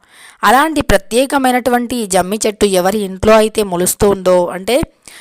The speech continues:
మనం పెట్టకపోయినా దానంతటా అదే మొలుస్తుందో, అలాంటి ఇంట్లో లక్ష్మీదేవి ఖచ్చితంగా తిష్ట వేసుకొని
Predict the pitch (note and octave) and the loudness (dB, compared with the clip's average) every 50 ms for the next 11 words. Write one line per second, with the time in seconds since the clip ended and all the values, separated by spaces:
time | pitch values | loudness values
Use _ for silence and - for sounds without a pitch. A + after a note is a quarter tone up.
0 | - _ - G#3+ A#3 C4+ B3+ - B3+ A#3 - C4 B3 D4 C#4+ - - C4 C4 C4 | -20 _ 0 0 2 2 2 2 0 2 2 2 4 4 4 6 6 4 4 4
1 | C4 B3 A3+ F3 F3 F#3 F#3+ F#3 F3+ F#3 G3 G3+ G#3 A#3+ A#3+ B3+ B3+ A3 G3 F#3+ | 2 0 0 0 -2 0 2 2 2 2 0 -4 -6 -6 -4 0 0 2 2 2
2 | G#3 G3+ F#3 E3+ F3 F#3 F3+ F#3 G3+ A3 - - G#3 G3+ G3+ A3 B3+ C4+ - - | 2 0 0 -2 -4 -4 -2 0 0 0 -2 -2 -4 -4 0 2 4 4 4 2
3 | - F3 F3+ F3 F3+ G3+ G3+ - A3+ A3+ G#3+ G#3 F#3 - G3 G3 G3 G#3 C#4 C#4+ | 0 -2 0 0 0 -2 -4 -6 -8 -6 -8 -8 -6 -2 0 2 2 2 2 0
4 | - - - - - _ - F#3+ F#3 F#3 F#3 - - C4+ C#4+ D#4 D#4+ C#4 C4+ B3+ | -4 -14 -20 -20 -14 _ -4 -2 0 0 2 2 0 0 0 -2 -2 -2 -2 0
5 | A#3+ G#3+ G#3 A3+ A3+ G#3+ F3+ - - A3 - A#3 G#3+ A3+ A3+ G#3+ G#3+ G#3+ A#3 - | 0 0 -2 -2 -2 -2 -4 -4 -6 -6 -4 -4 -4 -2 -2 0 0 -2 -2 -6
6 | _ - - _ _ - G3+ G#3 - - A#3+ G#3+ F#3 F#3 F#3+ - - - G3 F#3+ | _ -20 -20 _ _ -4 -2 -2 0 2 2 2 2 2 0 -2 -2 -2 -2 -2
7 | G3 G#3+ | -2 -4